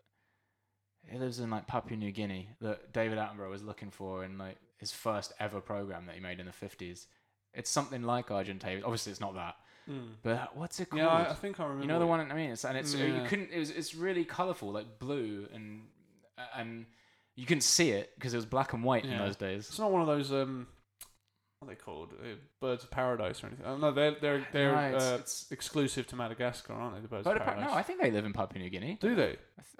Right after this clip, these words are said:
Speaker 1: uh, I don't know.
Speaker 2: I feel like they're
Speaker 1: I
Speaker 2: exclusive to Madagascar.
Speaker 1: no.
Speaker 2: But I could be wrong.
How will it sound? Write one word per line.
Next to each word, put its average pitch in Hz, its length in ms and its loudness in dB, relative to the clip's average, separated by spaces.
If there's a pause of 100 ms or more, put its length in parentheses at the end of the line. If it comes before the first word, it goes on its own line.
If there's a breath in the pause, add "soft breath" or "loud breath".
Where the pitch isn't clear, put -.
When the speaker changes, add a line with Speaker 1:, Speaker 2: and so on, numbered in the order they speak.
(100)
Speaker 1:
uh, - 40 0
I 101 720 2
don't 90 300 -4
know. 117 200 0
Speaker 2:
I 143 80 2
feel 175 260 0
like 156 180 6
they're 135 240 2
Speaker 1:
I 101 120 6
Speaker 2:
exclusive 127 420 2
to 127 60 -8
Madagascar. 120 720 -2
Speaker 1:
no. 170 380 -4
Speaker 2:
But - 140 -6
I 131 60 0
could - 160 -6
be 117 60 -8
wrong. 110 200 -10